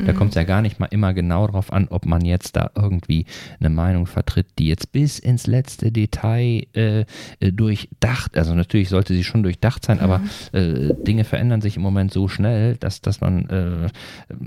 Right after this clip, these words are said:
Speaker 1: ja durchaus in die Lage
Speaker 2: Mhm.
Speaker 1: versetzt sein kann, dass man morgen vielleicht mal eine Sache ganz anders beurteilen muss, ne, weil irgendwas passiert ist,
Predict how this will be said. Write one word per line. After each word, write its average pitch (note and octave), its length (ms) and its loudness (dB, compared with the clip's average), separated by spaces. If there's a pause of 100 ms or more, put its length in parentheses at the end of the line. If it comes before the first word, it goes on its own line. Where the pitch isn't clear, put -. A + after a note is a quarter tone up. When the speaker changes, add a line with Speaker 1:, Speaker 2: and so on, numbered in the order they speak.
(200)
Speaker 1:
ja G2+ 80 2
durchaus G2+ 500 0
in - 160 0
die F#2 60 2
Lage F2 220 2
Speaker 2:
Mhm. F2+ 40 -2
Speaker 1:
versetzt F2 360 0
sein E2+ 220 2
kann, F2+ 160 0
dass F#2 140 0
man F2+ 140 2
morgen F2 300 2
vielleicht - 320 0
mal G#2 100 0
eine G#2 140 2
Sache G2+ 240 0
ganz G2+ 160 0
anders F#3 240 0
beurteilen D2 500 0
muss, B1 260 -4
ne, C#3+ 240 0
weil E2+ 260 -2
irgendwas F2 420 -2
passiert - 400 -2
ist, C3+ 160 0